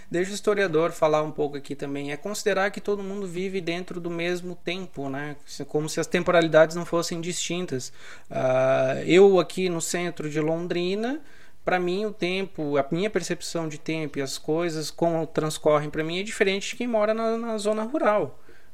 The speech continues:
Pra Lilian, que mora na zona rural lá em Canoinhas, que é uma cidade pequena, a percepção do tempo, de tempo dela é totalmente distinta.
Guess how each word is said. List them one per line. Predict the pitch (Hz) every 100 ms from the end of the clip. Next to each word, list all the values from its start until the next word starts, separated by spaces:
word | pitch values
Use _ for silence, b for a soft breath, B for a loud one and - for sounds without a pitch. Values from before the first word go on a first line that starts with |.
| -
Pra | 135 156
Lilian, | 165 208 175 156
que | 156
mora | 156 160
na | 156
zona | 147 156
rural | 147 151 151
lá | 147 151
em | 151
Canoinhas, | 160 156 156 151 -
que |
é | 147
uma | 143
cidade | 147 143 -
pequena, | - - 175 208
a |
percepção | 202 185 190 - 180
do | 180
tempo, | 170 175 170
de | 160
tempo | 170 175 175
dela | 160 170
é |
totalmente | 175 180 185 185 196
distinta. | 190 220 - 202 190 117